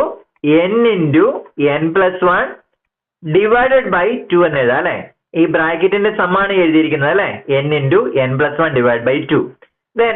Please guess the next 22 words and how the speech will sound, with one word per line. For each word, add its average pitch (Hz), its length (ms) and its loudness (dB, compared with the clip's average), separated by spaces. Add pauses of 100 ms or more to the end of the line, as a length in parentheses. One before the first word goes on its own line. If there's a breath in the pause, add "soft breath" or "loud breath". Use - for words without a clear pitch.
minus 247 520 0
n 202 200 0
കൂടെ 196 200 0
ഉണ്ടല്ലേ? 139 300 -2 (260)
മൈനസ് 123 560 -2 (260)
n. - 120 -4 (840)
ഇനി 285 140 4
നോക്കിക്കേ, 254 420 0 (280)
two 254 200 2
ഉം 277 200 2
two 254 100 4
ഉം 247 80 4
കൂടെ 247 160 2
ക്യാൻസൽ 233 320 -2
ചെയ്തില്ലേ? 226 380 2 (420)
കാരണം 185 380 0
ടു 214 160 2 (100)
into 214 320 2
എന്നാ 240 140 0
കൊടുത്തിരിക്കുന്നത് 139 520 -2
അല്ലേ? 156 200 -2 (360)
അതുകൊണ്ട് 240 320 2